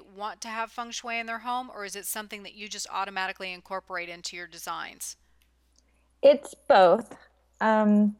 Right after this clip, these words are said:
Speaker 2: there are some people that call me not knowing that I do feng shui and just for architecture work. And for the most part, I will always design with feng shui principles. And I'll, I'll usually tell them, I'll say, "You know, I actually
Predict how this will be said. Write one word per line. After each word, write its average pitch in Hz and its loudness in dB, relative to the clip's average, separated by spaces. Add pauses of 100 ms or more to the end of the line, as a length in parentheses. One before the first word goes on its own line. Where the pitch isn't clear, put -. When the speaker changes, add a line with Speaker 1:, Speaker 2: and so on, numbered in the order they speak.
Speaker 2:
there 226 10
are 220 8
some 277 -6
people 254 4
that 220 4
call 202 0
me 202 0
not 190 0
knowing 196 0
that 240 4
I 262 8
do 277 2
feng 277 2
shui 285 2
and 240 6
just 208 -4
for - 2
architecture 214 2
work. 294 4 (580)
And 226 4
for 254 4
the 233 2
most 254 6
part, 214 4 (1000)
I 220 8
will 226 10
always 208 4
design 190 4
with 196 0
feng 202 0
shui 190 -2
principles. 262 2 (800)
And 202 6
I'll, 190 6 (240)
I'll 240 8
usually 302 0
tell 202 2
them, 220 0
I'll 226 -6
say, 247 -6
"You 277 -2
know, 269 0
I 247 0
actually 233 -2